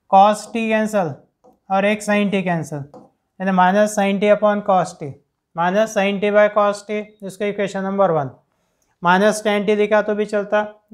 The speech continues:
अपन sin और cos में रख रहे हैं। Now x equal to a cos cube t, x by a, x by a equal to cos cube t, अभी थोड़ी देर पहले बताया था, x by a equal to cos cube t,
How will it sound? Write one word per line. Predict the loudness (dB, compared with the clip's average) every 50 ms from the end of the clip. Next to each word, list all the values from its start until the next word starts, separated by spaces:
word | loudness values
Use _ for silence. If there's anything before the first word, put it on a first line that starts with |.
| -8 -4 -4
अपन | -2 -2 -2 -4 -2 -2
sin | 0 0 0 0
और | 0 0 2
cos | 2 0 0 -2 -4
में | -4
रख | -4 -4 -6 -6
रहे | -8 -10
हैं। | -10 -14 _ _ _ _ _ _ _ _ _ _ _ _ 0
Now | 2 2 2 2 2 2 0
x | 2 0 -2
equal | -2 2 2 2 2 2
to | 0 0 -2 -2 0
a | 0 0 0
cos | 4 4 4 4 4 2 -4
cube | -4 -4 -4 -4 -6 -8
t, | -8 -8 -8 -12 _ _ _ _ _ _ _ _ _ _ _ _ _ _
x | -2 0 0 0 4
by | 6 6 6 6 4 0 -2 0
a, | 0 0 -2 -4 -12 _ _ _ _ _ _ _ -6
x | -4 -4 -2 2
by | 4 6 6 6
a | 4 2 0 0 0
equal | 0 0 0 0 0
to | -2 -4 -2 0
cos | 2 2 2 2 -2 -4
cube | -6 -6 -6 -4
t, | -2 -2
अभी | -2 -2 -2 -2 -2
थोड़ी | -4 0 0
देर | 0 0 2
पहले | 2 2 4 4
बताया | 4 4 4 2 0 0
था, | 0 -2 -4 -6 _ _ _ -6 -6
x | -4 0
by | 4 4 4 4 4
a | 0 -2 -2
equal | -2 0 -2 -2 -2
to | -2 -4 0
cos | 2 4 2 2 0 -2
cube | -4 -4 -4 -4 -6
t, | -6 -6